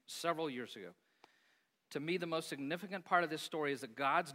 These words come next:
guidance of Paul to Europe, it involved multiple and varying instances of direction. In God guiding him, it involved multiple and varying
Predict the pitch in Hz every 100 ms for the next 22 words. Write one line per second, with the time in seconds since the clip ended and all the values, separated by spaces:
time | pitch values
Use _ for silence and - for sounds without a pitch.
0 | 131 156 160 165 165 - 165 147 135 135
1 | 131 - 151 156 160 135 143 127 120 -
2 | - 110 127 151 170 180 - 180 180 -
3 | _ 135 127 117 113 160 165 165 160 -
4 | 160 151 - 139 143 127 117 127 120 -
5 | 107 98 _ _ _ _ _ _ _ _
6 | - 139 131 151 156 123 156 180 175 -
7 | 139 123 127 - 156 147 139 143 123 110
8 | 123 151 190 - - 147 147 - 139 127
9 | 117 123 156 165 165